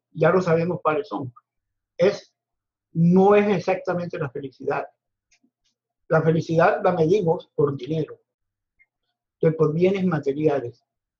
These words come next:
Entonces nos hemos materializado. Algo que es completamente espiritual, la conciencia es espiritual.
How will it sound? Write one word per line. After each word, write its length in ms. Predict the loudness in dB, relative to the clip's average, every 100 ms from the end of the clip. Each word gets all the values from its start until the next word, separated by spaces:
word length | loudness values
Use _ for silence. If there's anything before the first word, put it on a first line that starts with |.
| _ _
Entonces 240 | 2 2
nos 120 | 2
hemos 260 | 2 0 0
materializado. 1000 | 0 0 0 0 -2 -4 -2 0 0 -4 _ _ -2
Algo 440 | 4 4 4 0
que 260 | 0 2 4
es 220 | 2 -2
completamente 1080 | -4 -4 -4 0 2 2 0 -4 -6 -8 -10 _ _ _ _
espiritual, 960 | -16 _ _ -10 -8 -8 -4 -2 -2 -6 _
la 160 | -8 -4
conciencia 640 | -4 -4 -6 -4 -2 0
es 240 | -2 -4 -12
espiritual. 680 | -16 _ -10 -8 -6 -6